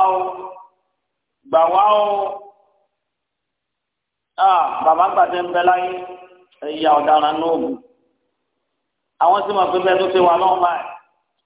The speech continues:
ẹ̀yin náà tún ti máa rí pé ẹ ya ọ̀daràn sí nínú àwo. Ọ̀yá bàbá, bàbá, ẹ sọ àwọn ọmọ yín. Nǹkan ọmọ òní níbi tí, níbi tírélà lọ. Yóò mọ̀ pé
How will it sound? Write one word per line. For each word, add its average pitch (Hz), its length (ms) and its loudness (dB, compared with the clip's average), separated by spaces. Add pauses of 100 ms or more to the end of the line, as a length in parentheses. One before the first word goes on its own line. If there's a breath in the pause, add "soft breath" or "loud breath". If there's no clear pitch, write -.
(100)
ẹ̀yin 175 140 -12
náà 196 100 -4
tún 185 160 -6
ti 180 100 -6
máa 180 200 2
rí 180 100 -6
pé 185 160 -6
ẹ 175 180 0
ya 170 80 4
ọ̀daràn 165 440 0
sí 359 180 -10 (920)
nínú 151 180 -6
àwo. 143 260 0 (1080)
Ọ̀yá 170 240 4
bàbá, 170 320 0 (1300)
bàbá, 147 280 2 (260)
ẹ 143 140 -10
sọ 147 160 -8
àwọn 147 200 2
ọmọ 143 220 2
yín. 160 260 -4 (1120)
Nǹkan 127 280 -6
ọmọ 139 140 -2
òní 143 180 -4
níbi 117 240 -12
tí, 123 180 -14 (360)
níbi 120 240 -14
tírélà 123 340 -4
lọ. 92 180 -8 (1300)
Yóò 127 120 -4
mọ̀ 123 200 -4
pé 107 140 -12